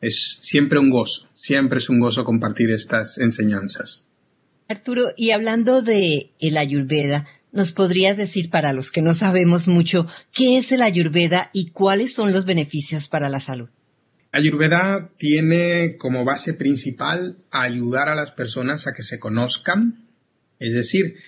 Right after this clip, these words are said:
Speaker 1: a través del autoconocimiento de mi cuerpo, de mis emociones y de cómo estoy a nivel constitucional, entonces con ese conocimiento puedo alimentarme y vivir en sintonía con lo que soy.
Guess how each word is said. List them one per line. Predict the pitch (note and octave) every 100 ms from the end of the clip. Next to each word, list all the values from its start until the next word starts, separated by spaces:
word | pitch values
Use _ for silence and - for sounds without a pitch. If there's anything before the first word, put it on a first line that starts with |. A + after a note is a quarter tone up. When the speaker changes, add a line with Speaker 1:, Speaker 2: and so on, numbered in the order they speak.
| - _ _
Speaker 1:
a | A2+
través | A2+ A#2+ D3
del | E3
autoconocimiento | D#3+ D3+ C#3+ C3 B2+ A#2+ - B2 C#3 D#3+ D#3 A#2
de | A2
mi | G#2
cuerpo, | - - D3 D#3+ - B2
de | A2+
mis | A2 A2
emociones | A#2 G#2+ - C#3+ C#3 A#2+
y | A#2
de | G#2+ -
cómo | - B2+ C3 B2+
estoy | A#2 D3+ C#3 B2 - _ _ _ -
a | A#2
nivel | A#2 A2+ B2 C3
constitucional, | C3 C3+ B2 C3 B2 A#2 - A#2+ A2 C3+ C3+ B2+ E3+ G3+ _ _ _ _ _ _
entonces | C3+ C#3 D3 D3+ F3+ E3+
con | D3+ C#3
ese | C#3
conocimiento | D#3+ E3+ E3 G3 F#3 F3 E3 G3 E3
puedo | D3+ D3+ D#3+
alimentarme | D#3 C#3 C#3 D3 D#3+ E3+ E3+
y | D3+
vivir | C3 B2+ C#3
en | E3
sintonía | E3 C#3+ A#2+ A#2+ A#2+ C#3
con | D#3+
lo | C3+
que | C3
soy. | - A2